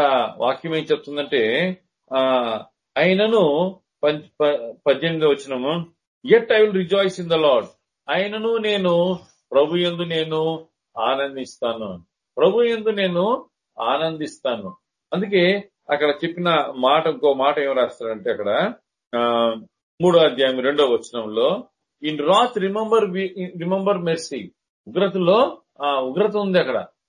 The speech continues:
ఆ, ఆ, ఆ పరిస్థితుల్లో, ఆ, "దయ చూపించయ్యా" అంటున్నాడు. "నువ్వు దయ చూపించు మా మీద." ఆ దయను జ్ఞాపకం చేసుకో నువ్వు. <clears throat> దేవుని బిడ్డల జీవితంలో ఇక్కడ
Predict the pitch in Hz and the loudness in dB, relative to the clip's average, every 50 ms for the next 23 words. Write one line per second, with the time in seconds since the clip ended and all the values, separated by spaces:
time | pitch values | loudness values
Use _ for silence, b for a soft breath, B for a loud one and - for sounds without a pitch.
0 | _ _ _ 143 156 151 135 123 120 - - _ _ _ _ _ 143 147 160 165 | _ _ _ -6 -4 -2 -2 -2 -4 -8 -12 _ _ _ _ _ -8 -6 -4 -2
1 | 170 170 - 160 156 143 - 156 160 160 165 190 180 196 190 180 156 151 180 190 | -2 -2 0 0 -2 0 2 2 2 2 0 -4 -8 -2 2 4 6 6 6 4
2 | 190 - _ _ _ _ _ - 123 131 127 120 117 110 101 123 120 139 165 165 | 0 -4 _ _ _ _ _ -4 -2 -2 0 -2 -2 -4 0 2 2 2 2 0
3 | 165 160 - - 143 139 127 - 123 120 110 110 110 107 98 - _ _ 101 92 | -4 -8 -14 -14 -16 -18 -8 -6 -4 -4 -4 -4 -8 -10 -12 -14 _ _ -18 -18
4 | 90 - _ _ _ _ _ _ 151 156 131 127 131 156 196 202 - 214 220 185 | -18 -18 _ _ _ _ _ _ -6 -2 2 4 4 6 4 2 0 -4 -6 -6
5 | 202 214 196 170 196 190 180 175 170 160 160 160 143 139 120 98 - - _ _ | -6 -8 -6 -6 -2 -2 -2 -2 0 -2 -2 -2 0 0 -2 -2 -6 -12 _ _
6 | _ _ _ _ - 151 147 135 - 127 131 151 190 214 226 220 208 190 185 190 | _ _ _ _ -2 0 0 0 2 2 4 4 4 2 0 0 0 2 2 2
7 | 185 180 190 190 180 180 170 170 - - 180 156 143 123 107 98 - _ _ _ | 0 -2 -4 -4 -2 -2 -4 -4 -4 -4 -4 -4 -4 -6 -8 -10 -14 _ _ _
8 | _ _ _ - - 240 220 220 208 180 160 - _ _ _ _ _ _ - 196 | _ _ _ -4 -2 0 0 2 0 0 -2 -4 _ _ _ _ _ _ 2 4
9 | 233 240 220 208 208 196 202 196 175 - 175 190 196 185 - 208 190 165 131 117 | 4 4 2 0 0 0 0 -2 -2 -2 -2 -2 -2 -2 0 0 0 2 2 2
10 | 113 117 143 185 - - - _ _ _ _ _ _ - 160 160 175 165 | 2 2 2 0 -2 -4 -10 _ _ _ _ _ _ -10 -2 0 2 4